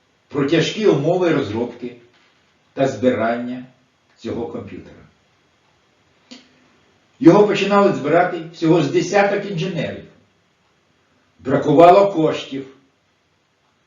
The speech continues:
а інженери були вимушені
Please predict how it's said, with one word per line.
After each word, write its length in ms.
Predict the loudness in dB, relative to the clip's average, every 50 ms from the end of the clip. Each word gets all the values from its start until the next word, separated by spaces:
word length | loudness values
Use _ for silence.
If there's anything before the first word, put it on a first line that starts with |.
| _ _ _ _ _ _ _ _ _ _ _ _
а 160 | 4 4 4
інженери 840 | 4 4 0 -2 -2 -2 0 2 2 2 2 2 0 -4 -8 -12 -18 _ _ _
були 300 | -10 -4 -2 2 4 4
вимушені 760 | 6 6 6 4 4 2 0 -2 -2 -6 -8 -10 -12 -14 -16